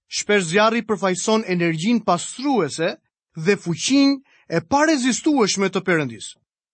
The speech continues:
Tek libri i profetit Malakia, kapitulli tret dhe vargu i tret, ne shohim: "Ai do të ulet si ai që shkrin dhe pastron argjendin. Do t'i pastroj bijtë e Levit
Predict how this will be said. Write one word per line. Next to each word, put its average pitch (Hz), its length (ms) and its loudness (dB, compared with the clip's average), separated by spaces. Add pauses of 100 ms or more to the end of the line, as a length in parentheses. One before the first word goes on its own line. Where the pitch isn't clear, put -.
(160)
Tek 190 160 0
libri 269 460 2
i 208 60 -2
profetit 220 560 0
Malakia, 185 600 -2
kapitulli 175 640 0
tret 247 340 0
dhe 156 220 -4
vargu 233 300 2
i 220 60 -2
tret, 156 280 -6 (360)
ne 202 180 2
shohim: 131 320 -4 (580)
"Ai 185 240 0
do 226 160 4
të 214 140 2 (220)
ulet 240 340 0 (100)
si 214 280 0
ai 214 200 4
që 214 160 -2
shkrin 247 600 0
dhe 190 100 0
pastron 214 640 0
argjendin. 170 640 -2 (400)
Do 220 120 2
t'i 220 100 -2
pastroj 214 480 0
bijtë 262 460 -2
e 285 40 -2
Levit 170 400 -2